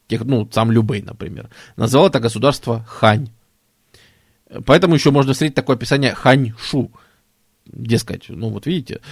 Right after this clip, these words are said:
То есть, э, современники считали, что вот Хань сместилась теперь просто на юго-запад и теперь существует здесь. Ну и проще всего была ситуация в государстве У, потому что <laughs> здесь вроде как, э, Китая-то особо и не было,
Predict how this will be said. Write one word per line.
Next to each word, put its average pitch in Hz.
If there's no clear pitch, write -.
То 135
есть, 123
э, 127
современники 170
считали, 175
что 131
вот 127
Хань 143
сместилась 131
теперь 117
просто 120
на 113
юго-запад 120
и 120
теперь 123
существует 120
здесь. 101
Ну 311
и 254
проще 214
всего 185
была 165
ситуация 165
в 170
государстве 156
У, 240
потому 147
что 123
<laughs> -
здесь 156
вроде 156
как, 135
э, 120
Китая-то 147
особо 139
и 131
не 175
было, 117